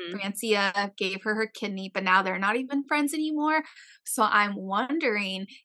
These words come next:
Speaker 2: if she will ever come out and say anything because people are just like, "Why aren't they friends anymore? Like, you literally got a kidney from this person. What happens
Speaker 1: Yeah.
Speaker 2: there?" So I don't know if now everyone is like,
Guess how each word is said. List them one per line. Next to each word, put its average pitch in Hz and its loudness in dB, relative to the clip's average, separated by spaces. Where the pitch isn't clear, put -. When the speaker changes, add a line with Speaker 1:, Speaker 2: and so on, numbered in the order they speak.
Speaker 2:
if 208 4
she 214 0
will 233 2
ever 247 2
come 262 0
out 262 4
and 247 0
say 269 -2
anything 285 0
because 214 -6
people 247 -2
are 220 2
just 214 -4
like, 196 0
"Why 202 2
aren't 269 2
they 254 2
friends 208 -4
anymore? 190 0
Like, 185 -4
you 202 -6
literally 208 -2
got 196 4
a 185 -4
kidney 202 -2
from 185 -4
this 185 -6
person. 180 -6
What 190 2
happens 220 4
Speaker 1:
Yeah. 185 4
Speaker 2:
there?" 165 2
So 233 8
I 226 8
don't 233 4
know 226 4
if 208 -8
now 202 6
everyone 202 0
is 190 -6
like, 185 0